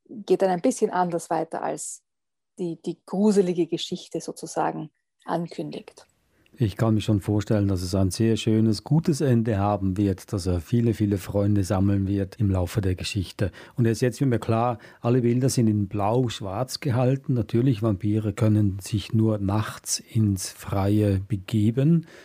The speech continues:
Speaker 2: deshalb also die Nachtfarben. Also Wladimir, der kleine Vampir für junge Leser. Ein schönes Buch. Das nächste.
Speaker 1: Ja, die nächsten zwei Bücher eigentlich kommen aus, ähm, demselben Verlag, aus dem Löwe Verlag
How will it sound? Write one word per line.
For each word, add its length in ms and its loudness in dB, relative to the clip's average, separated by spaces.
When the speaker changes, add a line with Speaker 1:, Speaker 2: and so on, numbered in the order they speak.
Speaker 2:
deshalb 440 -4
also 420 -4
die 340 -4
Nachtfarben. 1080 -2
Also 440 -2
Wladimir, 600 2
der 160 -2
kleine 640 2
Vampir 800 2
für 260 0
junge 360 4
Leser. 520 0
Ein 340 0
schönes 360 2
Buch. 420 -6
Das 160 0
nächste. 540 -2
Speaker 1:
Ja, 220 2
die 100 0
nächsten 480 0
zwei 440 2
Bücher 480 -8
eigentlich 520 -6
kommen 580 -2
aus, 480 -6
ähm, 280 -8
demselben 460 -2
Verlag, 420 -8
aus 140 -2
dem 160 -6
Löwe 280 -2
Verlag 460 -4